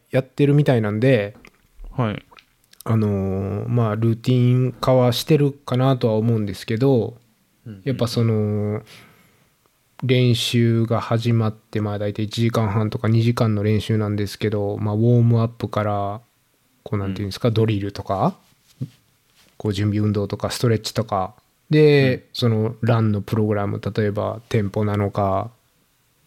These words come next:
Speaker 1: インターバルなのか、ロングランなのか、みたいなのも全部その人が決めてるんで。
Speaker 2: うん。
Speaker 1: まあまあ、そういった意味では、結構な仕事の量ですし、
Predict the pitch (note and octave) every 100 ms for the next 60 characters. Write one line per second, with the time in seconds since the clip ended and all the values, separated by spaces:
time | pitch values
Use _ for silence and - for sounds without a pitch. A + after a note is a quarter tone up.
0 | _ _ _ - A#2+ - A2 G#2 G#2 G#2
1 | G2+ G#2 - G#2 A2+ A#2 A2 G#2+ G#2 G2+
2 | G2 - F#2+ - _ A#2+ A2+ G#2+ G#2 G2+
3 | G2+ C#3 A#2+ G#2+ A2+ - B2 G#2 A#2 G#2
4 | A2 G2+ G#2 G2+ G2 A2+ - _ _ _
5 | _ _ - G#2+ G#2 G2+ G2+ G2 F#2 F#2
6 | - - _ _ - _ _ _ _ _
7 | _ _ _ _ _ - G2+ F2+ F2+ -
8 | A#2 G#2 - - G#2 G#2 G2+ G#2 G2+ G2
9 | G2 - _ _ _ _ _ F3+ F3 D3
10 | B2 A2 G#2+ - - C#3 C3 C3 B2 A#2
11 | A2+ A2 - _ - B2+ B2 A#2+ A#2+ A2+
12 | G#2+ G#2+ G#2 - - - A2+ G#2+ G#2+